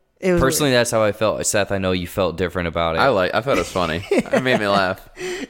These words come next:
Speaker 1: Yeah, it was, if they play for comedy, and, and it was funny for sure, but I was
Speaker 3: Yeah.
Speaker 1: like, "What the fuck is this?"
Speaker 3: Yeah.
Speaker 1: But, uh, I think that It Chapter Two gets recommendations from all of us, especially if you're a horror fan or like It or saw the first one and you wanna see how the story concludes.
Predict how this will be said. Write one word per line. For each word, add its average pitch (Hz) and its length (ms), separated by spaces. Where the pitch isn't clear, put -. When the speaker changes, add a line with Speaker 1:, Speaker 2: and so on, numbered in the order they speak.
Speaker 1:
Yeah, 175 220
it 202 80
was, 208 120
if 196 260
they 196 120
play 214 220
for 190 140
comedy, 175 480
and, 156 260
and 160 200
it 196 100
was 180 140
funny 180 260
for 151 120
sure, 147 240
but 147 100
I 151 60
was 165 80
Speaker 3:
Yeah. - 120
Speaker 1:
like, 156 80
"What 214 160
the - 100
fuck 208 260
is 165 140
this?" 185 260
Speaker 3:
Yeah. 78 340
Speaker 1:
But, 175 300
uh, 160 320
I 180 160
think 180 240
that 165 420
It 190 240
Chapter 170 360
Two 170 400
gets 160 340
recommendations 165 720
from 165 160
all 156 140
of 151 100
us, 151 260
especially 208 320
if 170 60
you're 175 140
a 160 40
horror 165 240
fan 160 240
or 156 80
like 156 200
It 151 280
or 151 160
saw 156 260
the 151 80
first 151 320
one 156 220
and 147 80
you 147 80
wanna 151 140
see 156 140
how 151 100
the 147 60
story 151 280
concludes. 151 520